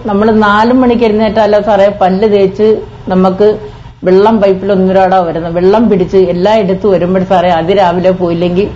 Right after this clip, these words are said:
അതിരാവിലെ വെളുപ്പിലെ പോകുന്നെങ്കിൽ ശകലം വിലക്കുറവാ. പിന്നെ അത് കഴിഞ്ഞാൽ കറിക്കാരുടെ ബഹളം കൊണ്ട് നമുക്ക് മീൻ വാങ്ങാൻ പറ്റുന്നില്ല. അപ്പൊ ആ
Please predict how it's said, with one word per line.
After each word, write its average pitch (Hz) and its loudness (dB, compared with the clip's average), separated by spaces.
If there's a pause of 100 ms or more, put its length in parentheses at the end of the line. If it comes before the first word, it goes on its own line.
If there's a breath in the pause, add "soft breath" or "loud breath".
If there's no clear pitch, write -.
(180)
അതിരാവിലെ 208 2
വെളുപ്പിലെ 196 0
പോകുന്നെങ്കിൽ 202 0
ശകലം 185 0
വിലക്കുറവാ. 170 0 (380 loud breath)
പിന്നെ 226 2
അത് 226 2
കഴിഞ്ഞാൽ 208 0
കറിക്കാരുടെ 226 0
ബഹളം 185 0
കൊണ്ട് 185 0 (180)
നമുക്ക് 175 -2
മീൻ 180 0
വാങ്ങാൻ 175 0
പറ്റുന്നില്ല. 160 0 (760)
അപ്പൊ 160 -4 (200)
ആ 190 -2